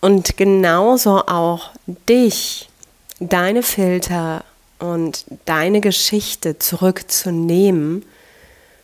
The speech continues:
um deinem Gegenüber Raum zu geben.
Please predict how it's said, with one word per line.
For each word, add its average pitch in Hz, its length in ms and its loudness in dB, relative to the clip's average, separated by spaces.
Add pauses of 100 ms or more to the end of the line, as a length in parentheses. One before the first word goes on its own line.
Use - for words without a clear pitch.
(260)
um 190 160 0
deinem 214 300 4
Gegenüber 190 720 0 (320)
Raum 196 340 4
zu - 200 -2
geben. 156 460 -8